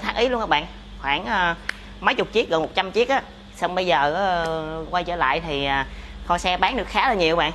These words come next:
Giờ chắc còn cỡ khoảng mười lăm tới hai mươi chiếc thôi. Rồi, bữa nay mình sẽ làm video clip báo giá cho các bạn về mẫu S H I này ha. Và trên đây á, có rất là nhiều, à, xe cổ luôn bạn, như là Charlie nè, Cúp nè, Custom nè, đó, Rim, rất là nhiều luôn.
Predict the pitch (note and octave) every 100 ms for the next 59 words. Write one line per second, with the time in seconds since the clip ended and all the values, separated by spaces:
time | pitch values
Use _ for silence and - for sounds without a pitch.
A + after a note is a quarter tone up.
0 | - D#3+ D#3 G#3+ F3 D3 E3+ D3+ G3 E3+
1 | F3 G3 F3+ F3+ A#3+ G3+ F3+ - - -
2 | D#3 D#3 D#3+ F3 F#3+ F3 E3 F#3 D#3 E3
3 | F3 F#3+ - G3 A3 G#3 A#3 A3 - D#3
4 | D3 C#3 E3 - G#3 - - E4 F3 F3+
5 | - - - - - D#3 F#3 F#3+ F3 F#3+
6 | G3+ G#3+ A3+ B3 F#3 D#3 D#3 D3+ D3+ C#3+
7 | C#3+ C#3+ C#3+ F3+ F3 E3 C#3+ F3+ A3 D3
8 | E3+ F#3 F3+ E3 F3 F3+ F3+ F3 D3 D#3
9 | - A3+ - E3+ - F#3+ E3+ D#3 D3 C#3+
10 | - - - - C#3 D#3+ G3 F#3+ F#3 E3
11 | G3 A#3 F#3+ D3+ E3+